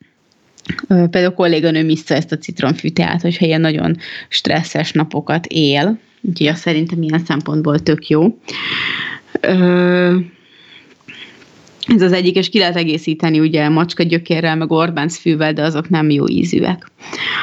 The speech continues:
Ö, akkor térjünk vissza ez a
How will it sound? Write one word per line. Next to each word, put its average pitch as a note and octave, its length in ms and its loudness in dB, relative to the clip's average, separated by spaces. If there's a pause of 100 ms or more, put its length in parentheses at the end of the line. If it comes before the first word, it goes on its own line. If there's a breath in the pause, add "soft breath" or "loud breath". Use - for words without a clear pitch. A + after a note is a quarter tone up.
(800 loud breath)
Ö, F3 760 4 (720)
akkor F#3 240 2
térjünk F#3+ 340 4
vissza F3 260 -2
ez E3 240 0
a E3+ 100 0